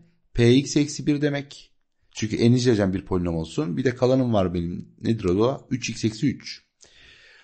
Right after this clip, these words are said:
Katsayılar toplamı ikiymiş. Yani ben ne öğrendim? P birin iki olduğunu. Bir de böyle bir cümle var. Bu da ne demek arkadaşlar? P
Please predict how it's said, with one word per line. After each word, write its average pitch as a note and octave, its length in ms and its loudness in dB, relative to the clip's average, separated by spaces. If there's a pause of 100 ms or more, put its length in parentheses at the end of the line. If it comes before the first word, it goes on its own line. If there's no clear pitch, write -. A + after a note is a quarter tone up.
(400)
Katsayılar C#3+ 420 6
toplamı C#3 300 2
ikiymiş. C#3 720 -2
Yani A#2 300 4
ben B2 180 2
ne C3+ 100 0
öğrendim? G#2 720 0 (260)
P G#2 520 2
birin G#2+ 640 2 (1600)
iki C3 260 4
olduğunu. D#2 420 4 (420)
Bir C3 80 2
de D3 140 8
böyle D#3 160 8
bir B2+ 120 -2
cümle G#2+ 320 2
var. D3 300 -2 (220)
Bu B2 100 0
da C#3 80 8
ne D3 100 4
demek A#2+ 260 2
arkadaşlar? G2+ 560 -2
P C3 380 2